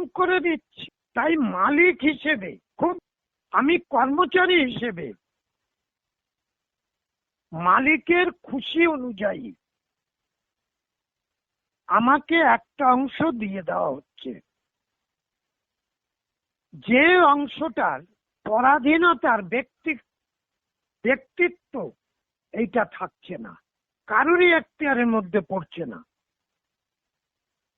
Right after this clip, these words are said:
তাই আমি এই মহাশূন্যে, তুমি এটাকে আর একটা দিক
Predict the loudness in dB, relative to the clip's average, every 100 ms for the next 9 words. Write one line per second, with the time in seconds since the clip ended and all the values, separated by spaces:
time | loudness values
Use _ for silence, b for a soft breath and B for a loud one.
0 | _ _ _ _ 2 4 4 2 0 -4
1 | -6 -8 -16 _ _ _ _ _ _ _
2 | _ _ _ _ _ _ _ _ _ _
3 | _ 0 4 2 2 2 4 4 0 -8
4 | -8 -4 -4 -6 -10 _ _ -4 2 2
5 | 2 2 2 2 2 -2 -4 -4 -4